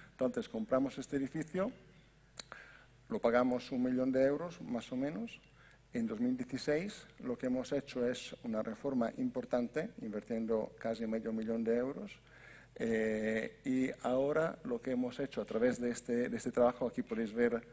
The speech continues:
la, las fotos del antes y del después, tanto exterior como interior de los pisos, y básicamente hemos, eh, conseguido subir las rentas de cuatrocientos euros a seiscientos ochenta euros de media,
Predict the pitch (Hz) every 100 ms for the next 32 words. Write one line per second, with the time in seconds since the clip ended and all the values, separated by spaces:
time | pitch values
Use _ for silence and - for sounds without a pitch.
0 | - - - 101 101 - 101 - 131 127
1 | 113 107 107 123 120 120 101 - - 104
2 | 107 107 107 - 151 175 - - - -
3 | 107 113 110 - 120 127 120 - 110 110
4 | 104 110 117 120 123 127 - 147 170 220
5 | - - - - - - 131 120 120 123
6 | 127 135 139 151 151 - - 143 131 127
7 | - 139 135 - - - - 135 127 147
8 | 139 139 139 - 143 143 135 131 139 123
9 | 120 101 - - 113 110 120 117 113 139
10 | 139 - 127 139 139 120 101 87 - -
11 | 110 101 120 107 127 127 120 - - 127
12 | 123 127 131 120 107 - - 110 113 127
13 | 143 175